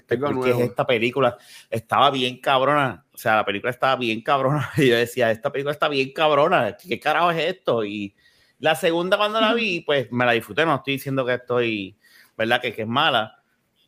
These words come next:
Speaker 1: Pero no fue la misma experiencia. Y por eso tal vez el
Speaker 3: Ujú.
Speaker 1: factor nostalgia entra en juego y, y, pues, no me la hace poner más alta que la primera.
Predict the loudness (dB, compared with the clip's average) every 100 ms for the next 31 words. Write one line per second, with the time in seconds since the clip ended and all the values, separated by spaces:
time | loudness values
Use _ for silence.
0 | _ -2 0 -2 0 0 0 -2 -4 -2
1 | -2 -2 -6 -6 -4 -4 -2 -4 -2 -2
2 | -2 -4 -6 -4 -4 -4 -4 -4 -2 -2
3 | -2 -4 -4 0 0 0 -2 -2 -2 -4
4 | -6 -4 -4 -2 -2 0 0 -2 -6 -10
5 | -10 -6 -4 -4 -2 -2 0 0 0 2
6 | 0 -2 -4 -8 -2 -2 0 -2 -2 0
7 | -2 -4 -4 -2 -2 -4 -4 0 -2 -2
8 | -4 -2 -2 -4